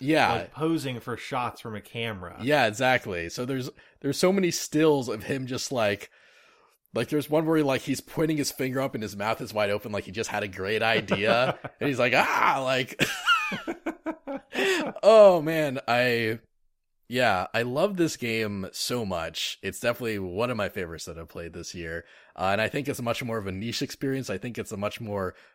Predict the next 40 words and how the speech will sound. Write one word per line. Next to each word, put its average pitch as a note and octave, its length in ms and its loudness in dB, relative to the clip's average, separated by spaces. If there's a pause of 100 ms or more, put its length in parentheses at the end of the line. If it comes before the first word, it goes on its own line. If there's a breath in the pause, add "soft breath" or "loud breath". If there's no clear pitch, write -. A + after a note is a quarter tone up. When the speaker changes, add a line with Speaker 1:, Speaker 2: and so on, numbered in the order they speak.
(280 loud breath)
Speaker 1:
personal C#3 500 -4
experience C3+ 460 -4
that G#2 100 -4 (100)
I G#2 200 0
love A2+ 260 -4 (120)
personally C#3+ 760 -2
Speaker 2:
Sure. A2+ 220 -4 (140)
Speaker 1:
than G#2 180 -6
Spider-Man, C3+ 800 0
a A#2 60 -4
game F#2+ 220 -6
that F#2 100 -4
I F#2 80 0
can F#2 140 -8
recommend F#2 400 -6
to - 160 -12
everybody. A#2 720 -2
Speaker 2:
<laughs> - 240 -6
Right. G#2 340 -6 (640)
Speaker 1:
Right? C#3+ 340 4
I A2 80 -2
th-, - 200 -10 (380)
I, G2 300 2
I F2 140 -2
would G#2+ 100 -4
be C3 100 -4
more A#2+ 160 -4
careful A#2+ 360 -6
about A2 220 -4
who A2 220 -8
I G#2 80 0
<laughs> - 20 -2
recommend F#2+ 480 -6
four G#2 180 -6
two G#2 160 -6
eight G2 120 -4
Shibuya F#2 320 -6
Scramble E2+ 400 -10
to, C#3+ 320 -4
Speaker 2:
Mm-hmm. C3+ 240 -10